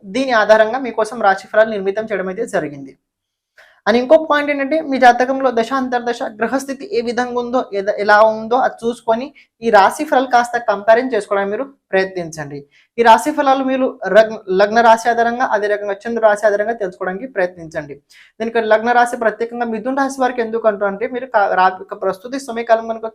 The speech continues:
చూసుకున్నట్లయితే మిథున రాశి వారికి ప్రత్యేకంగా చాలా ఇబ్బందికరమైన స్థితి అయితే కనబడుతుంది. అని ఈ పదిహేను రోజులు కూడా అదే రకంగా అయితే ఉండబోతున్నాయి. కొన్ని విషయాల లోపల చాలా బాగుంది, మరి కొన్ని విషయాల లోపల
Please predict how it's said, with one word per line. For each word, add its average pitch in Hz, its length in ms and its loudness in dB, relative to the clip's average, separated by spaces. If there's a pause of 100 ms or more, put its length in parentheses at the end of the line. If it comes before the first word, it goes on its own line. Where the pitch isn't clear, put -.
చూసుకున్నట్లయితే 226 580 -6 (420)
మిథున 226 280 -4
రాశి 269 260 0
వారికి 233 420 2
ప్రత్యేకంగా 254 840 -2 (840)
చాలా 247 200 6
ఇబ్బందికరమైన 226 760 0
స్థితి 214 220 -6
అయితే 214 140 -2
కనబడుతుంది. 165 640 -2 (440)
అని 220 140 2
ఈ 233 140 0
పదిహేను 220 360 2
రోజులు 247 200 2
కూడా 247 160 0 (260)
అదే 202 120 2
రకంగా 214 340 2
అయితే 214 140 -6 (140)
ఉండబోతున్నాయి. 170 580 -4 (500)
కొన్ని 262 200 0
విషయాల 254 320 2
లోపల 294 300 2
చాలా 302 220 0
బాగుంది, 220 500 4
మరి 208 200 -2
కొన్ని 247 260 -4
విషయాల 226 280 -6
లోపల 254 240 -2